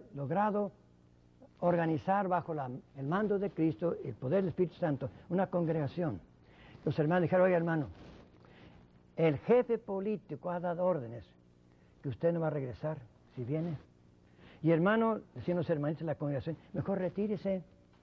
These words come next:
Todavía hay tiempo de noche de escaparse. No vamos a considerar el acto como cobardía. Es justo que usted salga de aquí porque esta noche seguro, después de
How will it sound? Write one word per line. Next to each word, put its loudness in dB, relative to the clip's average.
Todavía 6
hay 0
tiempo 0
de 0
noche 0
de 0
escaparse. -2
No 4
vamos 0
a -4
considerar -4
el 0
acto -4
como -6
cobardía. -2
Es 2
justo 2
que 0
usted 0
salga 2
de -2
aquí -4
porque -6
esta 0
noche -2
seguro, -2
después 0
de -2